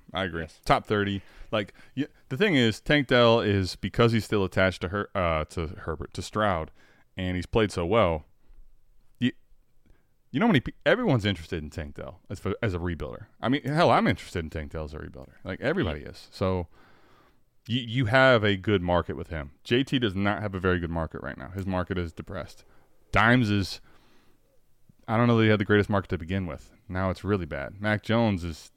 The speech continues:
Speaker 1: absolutely no market. Like, Christian Kirk is another one I would, I would try to move. That might be subject to your specific league, what his market is.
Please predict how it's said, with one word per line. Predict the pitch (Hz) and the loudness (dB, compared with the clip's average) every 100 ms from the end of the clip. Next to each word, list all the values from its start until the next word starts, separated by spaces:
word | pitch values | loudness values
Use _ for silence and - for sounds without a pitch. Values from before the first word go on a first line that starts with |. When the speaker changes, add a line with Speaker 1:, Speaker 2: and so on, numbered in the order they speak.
| - 92 - | -20 -18 -6
Speaker 1:
absolutely | 98 90 98 87 95 92 85 80 | -6 -4 -8 -6 -6 -6 -6 -6
no | 80 95 | -4 -4
market. | 82 76 76 - - - - - _ 123 | -4 -8 -10 -16 -18 -20 -20 -20 _ 0
Like, | 120 _ | 0 _
Christian | - 185 190 151 | 6 6 6 2
Kirk | 147 156 | 2 2
is | 110 | 0
another | 110 113 | 2 2
one | 110 | 2
I | 101 | 0
would, | 90 90 - 110 | 0 -4 -8 -2
I | |
would | 101 92 | -2 0
try | 110 110 | 2 2
to | 120 | 4
move. | 127 127 - _ _ _ _ _ - - - | 2 0 -4 _ _ _ _ _ -20 -2 4
That | 147 208 | 4 4
might | 135 - | -2 0
be | 110 | -2
subject | - 107 98 90 | 0 0 0 -2
to | - | -2
your | 90 87 | -2 -2
specific | - 90 95 87 82 | -4 -8 -8 -8 -6
league, | 85 90 | -4 -2
what | 85 | -2
his | 76 | -4
market | 80 85 110 | -6 -4 -2
is. | 110 104 | -2 -2